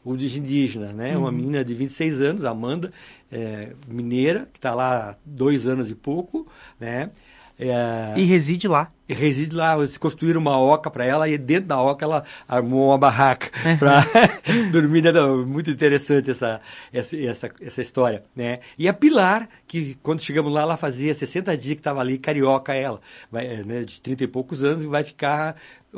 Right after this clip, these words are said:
Speaker 1: eu, nós estamos acreditando que ela vá dar sequência depois, três anos pra uma e a outra. E dentro da al-, da aldeia, temos um indígena chamado Farato, que é um indígena que tá fazendo pedagogia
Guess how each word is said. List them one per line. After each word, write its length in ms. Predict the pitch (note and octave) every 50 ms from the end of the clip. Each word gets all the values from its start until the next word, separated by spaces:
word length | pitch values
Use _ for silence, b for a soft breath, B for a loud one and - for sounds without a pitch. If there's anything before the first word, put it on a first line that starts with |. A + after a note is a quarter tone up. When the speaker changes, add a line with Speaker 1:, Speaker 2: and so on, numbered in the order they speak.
| D#3 F3+
Speaker 1:
eu, 400 | E3+ E3 F#3+ F#3+ B3 B3+ F#3+ D3 - - A#3 - D3+
nós 220 | B2 D3 E3+ F3 E3+
estamos 240 | - D3 C#3 C3+ C#3
acreditando 500 | C3+ D3+ C#3 B2+ B2 - C#3+ C#3+ D3+ D3
que 80 | D3+
ela 160 | D#3+ D#3+ D3+
vá 460 | C#3 B2+ C#3 C#3 C#3+ C#3+ D3 D3+ D3+ - b b b b b - _ -
dar 160 | C3 C3 C#3
sequência 560 | C#3+ - D#3+ - - - D#3 E3+ F#3 C#3+ C#3+
depois, 260 | A#2 A#2 - C3 B2+ -
três 260 | - - D3+ D#3+ C#3 C3+
anos 220 | D3+ D#3 D3 B2+
pra 160 | - - B2 A#2+
uma 400 | C3 C#3+ E3+ G3+ A#3 C4 C4 C4 B B B B B
e 60 | F3
a 80 | E3+ D#3
outra. 300 | D3 C#3+ C3+ C#3 - -
E 140 | - G#3+ A#3
dentro 480 | G#3 F#3+ A#3+ D#4+ G#4+ A#4 G#4 - F#3+ D3+
da 80 | C#3+
al-, 300 | C3 B2+ A#2+ A2 A#2 A#2+
da 140 | B2+ A#2+ A#2
aldeia, 500 | A#2 A2+ G#2+ B2 D3 F#3 A#3 G#3 B2+ G#2+ B B B B B
temos 380 | - D#3 E3+ G#3 A3 G#3+ F3 E3
um 80 | F3+ F3+
indígena 500 | F3 D#3 C3 C3+ D3+ F#3 F#3+ G3 G#3+ G3
chamado 340 | - D#3 C#3+ C#3 C#3 C3+
Farato, 560 | A2+ - B2+ A#2+ B2 A3 C4 B3+ - - E4+ F4 b b b b b b b b
que 220 | - - D#3+ D#3+ D#3
é 80 | D#3+
um 240 | E3 E3+ F3+ F#3+ F3+
indígena 440 | F3 D#3+ D3+ E3 F3 F3+ F3+ F#3 F#3+
que 60 | F#3 -
tá 100 | G3 F3+
fazendo 340 | - F3 C#3+ F3+ F3+ F#3+
pedagogia 840 | F#3 G3 F#3 F3 F3+ E3+ F#3 F#3+ F3 D#3+ D3+ E3 F3+ G#3+ A#3 F#3 -